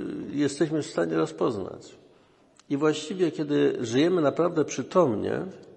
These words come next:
to dziewięćdziesiąt dziewięć procent tych naszych decyzji, które mamy podjąć,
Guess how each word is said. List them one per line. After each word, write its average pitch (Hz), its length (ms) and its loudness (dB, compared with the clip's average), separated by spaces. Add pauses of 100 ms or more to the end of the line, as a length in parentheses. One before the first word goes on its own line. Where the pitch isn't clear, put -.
(720)
to 180 360 2
dziewięćdziesiąt 147 720 2
dziewięć 139 360 0
procent 123 720 -2 (600)
tych 110 160 -2
naszych 117 520 -4
decyzji, 120 520 -4
które 113 220 -4
mamy 127 340 4
podjąć, 110 760 -4